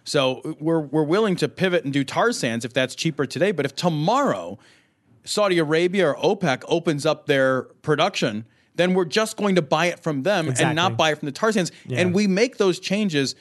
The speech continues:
Speaker 1: at an, in, in an incredibly fast pivot
Speaker 2: Yeah.
Speaker 1: in the, the ener-, the energy industry, um, you know, futures move constantly and quickly.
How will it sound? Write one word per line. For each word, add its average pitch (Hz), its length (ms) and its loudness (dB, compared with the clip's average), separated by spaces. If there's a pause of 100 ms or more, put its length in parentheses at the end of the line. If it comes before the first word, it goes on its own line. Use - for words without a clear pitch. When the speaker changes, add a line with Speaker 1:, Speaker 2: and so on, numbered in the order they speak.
(140)
Speaker 1:
at 160 140 0
an, 160 80 0
in, 156 120 0 (160)
in 156 180 0
an 147 120 -2
incredibly 196 400 0
fast 160 360 -4
pivot 170 320 -4 (140)
Speaker 2:
Yeah. 123 220 -6
Speaker 1:
in 139 140 0
the, 131 200 -4
the 135 120 0
ener-, 170 320 0
the 143 140 0
energy 151 280 2
industry, 120 440 -4 (400)
um, 110 360 -4
you 131 120 0
know, 107 80 -2
futures 120 520 -4
move 135 400 0
constantly 135 600 -4
and 92 140 -10
quickly. - 440 -6